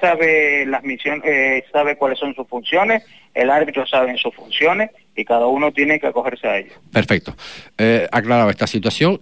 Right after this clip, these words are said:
Speaker 2: Y, y la última. Eh, ¿ha cambiado también el tema de los arbitrajes? Por ejemplo, la tercera ref, mm, Pedro Juan,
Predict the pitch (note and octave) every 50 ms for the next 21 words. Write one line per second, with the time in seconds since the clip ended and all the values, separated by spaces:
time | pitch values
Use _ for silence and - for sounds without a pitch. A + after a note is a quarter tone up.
0 | _ - C3 C3 C3 B2+ B2+ B2+ B2+ B2+ B2+ B2 B2 B2 B2 A#2+ A2+ - B2+ C3
1 | C3 C#3+ C#3+ C3 - - A2 G#2+ G#2 - - C3 C3+ C3+ C3+ C3+ C3+ C3+ C3+ C3+
2 | C3+ C3 C3 C3 C3 C3 B2+ B2+ B2+ B2+ B2+ B2 A#2+ A2+ - C#3 E3 - F#3 F#3
3 | F#3+ G3 G3+ G#3+ G3+ G3 G3 F#3 G3+ A3 G#3 F3+ - - F#3 F#3+ F#3 F3+ F#3+ F#3
4 | F3+ D3+ C#3 D#3+ D3+ D3+ C#3+ - - F3 F#3 F3+ G3+ F#3 - - D#3 D3 A#2+ C3
5 | A2 F2 - - D#2+ - - - - - - - - - A#2+ C3 B2 - D3 C#3
6 | - - F#3 F#3+ F3+ D3+ D3+ E3+ F#3 F#3 - - - - - B2 B2 B2 A#2+ A#2
7 | A2+ A2 A2 A2 G#2+ G#2+ G#2+ G#2 G2+ G2 G2 F#2+ F#2 F#2 F2+ F2 E2+ E2+ D#2+ C2
8 | C2+ C2 A1+ A#1 - - D2+ D2 C#2 - - - - F#2+ F2 F#2+ - G#2+ A2+ C3+
9 | E3